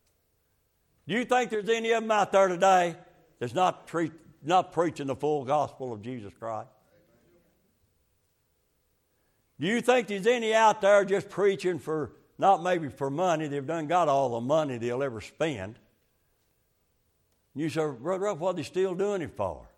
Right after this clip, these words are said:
Just like a lot of our government. They're just doing it for power. Doing it for power, just to see how many people that they can get to come in,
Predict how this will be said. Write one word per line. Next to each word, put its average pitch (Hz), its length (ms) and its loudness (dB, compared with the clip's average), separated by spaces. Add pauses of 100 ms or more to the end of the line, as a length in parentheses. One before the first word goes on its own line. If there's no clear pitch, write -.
(3250)
Just 135 220 -6
like 143 200 -2
a 123 60 -8
lot 135 240 -2
of 131 100 -6
our 127 120 -8
government. 92 640 -8 (1200)
They're 107 120 -10
just 107 280 -10
doing 120 220 -4
it 101 80 -8
for - 160 -14
power. 104 580 -6 (840)
Doing 135 180 -2
it 113 80 -10
for 98 160 -10
power, 123 560 -4 (460)
just 139 160 0
to - 100 -8
see 139 240 -4
how 143 260 -2
many 139 260 -6
people 110 600 -8 (380)
that 101 140 -8
they 123 160 -4
can 123 180 -10
get 113 260 -10 (1120)
to 92 60 -20
come 120 320 -10
in, 82 200 -12